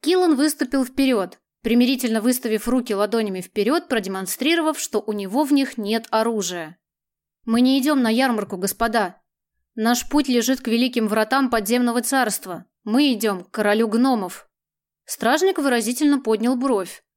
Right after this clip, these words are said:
Что-то тихо шепнул стоявшему рядом с ним воину, и тот мигом скрылся, убегая в сторону ярмарки.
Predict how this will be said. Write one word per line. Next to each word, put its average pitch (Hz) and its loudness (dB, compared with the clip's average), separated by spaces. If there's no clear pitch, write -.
Что-то 302 -2
тихо 277 -2
шепнул 254 0
стоявшему 233 -2
рядом 220 -2
с 220 -6
ним 214 -2
воину, 233 0
и 226 0
тот 294 0
мигом 247 2
скрылся, 330 0
убегая 214 -2
в 240 -6
сторону 214 -2
ярмарки. 185 -4